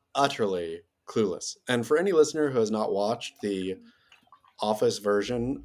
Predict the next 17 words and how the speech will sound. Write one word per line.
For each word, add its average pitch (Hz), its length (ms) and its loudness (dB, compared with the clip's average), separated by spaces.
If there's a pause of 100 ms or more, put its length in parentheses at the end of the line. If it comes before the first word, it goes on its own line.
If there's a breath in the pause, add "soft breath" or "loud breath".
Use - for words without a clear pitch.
or 113 220 6
the 104 260 2
British 113 340 4
version 113 260 2
of 107 80 -2
The 98 120 2
Office, 98 440 -2 (760)
uh, 110 360 2 (680)
Steve 170 380 0
Carell's 123 560 4 (1080)
American 123 440 2
version 143 480 -2 (240)
is, 139 560 2 (560)
like, 113 420 0 (1120)
awkward 160 600 2
but 123 180 2
lovable. 127 560 0